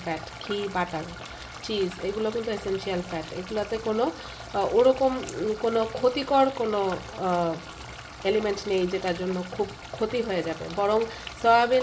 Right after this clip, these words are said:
তেলটা অ্যাভয়েড করা ভালো, তার পরিবর্তে ঘি বাটার খাওয়া ভালো। যাই হোক, এখন আমি, এটা কিন্তু হয়েই গেছে, আহ, একটু গ্রেভি তো রাখবো, এখন আমি ঘিটা অ্যাড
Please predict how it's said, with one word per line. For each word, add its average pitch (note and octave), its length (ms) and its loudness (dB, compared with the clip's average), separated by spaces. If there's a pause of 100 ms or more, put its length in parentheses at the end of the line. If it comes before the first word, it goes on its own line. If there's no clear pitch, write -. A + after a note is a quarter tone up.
তেলটা A3+ 320 2
অ্যাভয়েড F#3+ 340 2 (100)
করা F3 200 2
ভালো, E3 320 -6 (960)
তার G#3 200 4
পরিবর্তে A3+ 400 2
ঘি G#3+ 280 -2
বাটার G#3 280 0 (100)
খাওয়া F3+ 220 0
ভালো। E3+ 520 -8 (640)
যাই B3 200 6
হোক, C4+ 180 2
এখন B3 220 2
আমি, B3 180 4
এটা A3+ 420 4
কিন্তু A#3+ 220 -2
হয়েই A#3+ 300 2
গেছে, A#3 280 0
আহ, G3+ 680 0 (260)
একটু A#3 260 -2
গ্রেভি A3+ 400 2
তো A#3 80 0
রাখবো, G#3 420 0 (340)
এখন G3 200 4
আমি A3 180 4 (100)
ঘিটা G#3+ 220 2
অ্যাড F3+ 180 6